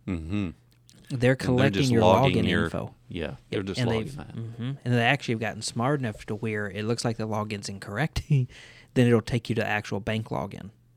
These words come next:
Speaker 2: Then it'll put you through, so you don't even know it. You're like, "Maybe I mistyped my password."
Speaker 1: Mm.
Speaker 2: Then they've got you. And then they're gonna store that away,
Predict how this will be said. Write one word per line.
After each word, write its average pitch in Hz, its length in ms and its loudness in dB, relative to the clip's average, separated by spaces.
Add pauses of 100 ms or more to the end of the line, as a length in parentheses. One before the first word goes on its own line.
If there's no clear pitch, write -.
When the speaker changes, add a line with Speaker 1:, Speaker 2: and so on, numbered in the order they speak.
(340)
Speaker 2:
Then 113 800 -2
it'll 110 160 0
put 113 260 -2
you 110 60 -4
through, 127 280 -2
so 110 120 -4
you 110 180 0
don't 139 200 -2
even 107 500 -6
know 113 300 0
it. 98 80 -2
You're 104 100 -2
like, 110 140 -2
"Maybe 139 200 0
I 117 40 0
mistyped 110 320 -4
my 107 120 -8
password." 123 540 -6 (180)
Speaker 1:
Mm. 85 420 -4 (600)
Speaker 2:
Then 120 180 -2
they've 107 200 -4
got - 300 -8
you. - 100 -14 (460)
And 160 100 4
then 160 80 6
they're 147 140 6
gonna 170 180 4
store 131 220 4
that 135 100 6
away, 120 260 2